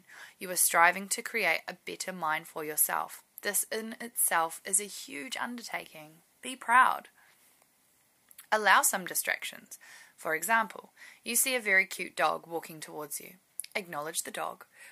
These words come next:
Bring your attention back to your practice. This may seem counterproductive at a glance, but in fact, by actively allowing yourself to be taken away and by acknowledging and returning to your walking practice,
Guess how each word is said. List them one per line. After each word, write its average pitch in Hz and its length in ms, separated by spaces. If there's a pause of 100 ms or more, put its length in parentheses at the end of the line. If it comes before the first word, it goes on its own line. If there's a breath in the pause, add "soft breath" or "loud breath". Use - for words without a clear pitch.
(120 loud breath)
Bring 180 180
your 185 140
attention 190 520
back - 260
to 180 100
your 160 80
practice. - 640 (480 loud breath)
This 277 220
may 311 140
seem 214 260
counterproductive 185 840
at 156 140
a 151 40
glance, - 520 (320 loud breath)
but - 120
in 220 100
fact, - 340
by - 200
actively 247 440
allowing 202 500
yourself 180 380
to 175 100
be 170 80
taken 190 420
away 170 380
and 185 160
by 170 160
acknowledging 185 760
and 190 160
returning 196 520
to 233 100
your 185 140
walking 175 340
practice, - 580